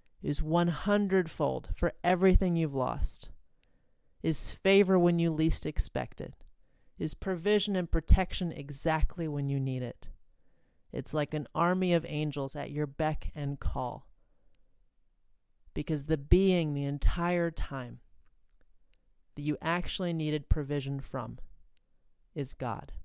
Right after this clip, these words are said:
And he's capable, and he's willing, and he will do it. So you can rest, and you can play.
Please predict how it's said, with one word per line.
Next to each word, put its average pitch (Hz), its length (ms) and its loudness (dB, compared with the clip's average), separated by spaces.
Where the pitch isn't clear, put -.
And 113 120 -12
he's 131 220 -6
capable, 175 680 8
and 117 100 -10
he's 123 220 -6
willing, 151 540 0
and 131 140 -6
he 143 120 -4
will 139 300 0
do 127 220 -6
it. 123 240 -14
So - 160 -6
you 151 220 -2
can 185 260 -2
rest, - 580 -4
and 139 160 -6
you 170 80 -4
can - 200 6
play. - 600 6